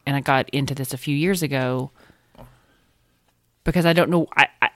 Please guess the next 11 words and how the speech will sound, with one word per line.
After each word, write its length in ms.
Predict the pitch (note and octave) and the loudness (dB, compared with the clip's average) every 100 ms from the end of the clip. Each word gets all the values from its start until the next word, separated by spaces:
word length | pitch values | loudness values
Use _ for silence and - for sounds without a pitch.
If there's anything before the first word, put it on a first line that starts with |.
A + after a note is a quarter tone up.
| - | 0
somewhere 640 | - - F#3+ G3 F#3+ F#3 | 2 4 2 4 2 2
in 160 | D#3+ | 0
what 180 | D#3+ D3+ | 0 -2
you're 80 | D3+ | -6
saying 380 | - D#3+ E3 E3 | -4 -2 0 0
this 180 | D3 - | -2 -4
fits 260 | C#3+ - | -8 -6
in. 300 | C#3+ C3 B2 - | -4 -4 -6 -6
It's 200 | C#3+ - | -6 -4
the 300 | D#3+ D3 C#3+ | -2 0 -2
diet, 760 | B2+ A#2 C#3 E3+ F3 - - | -4 -4 -2 -2 -4 -8 -16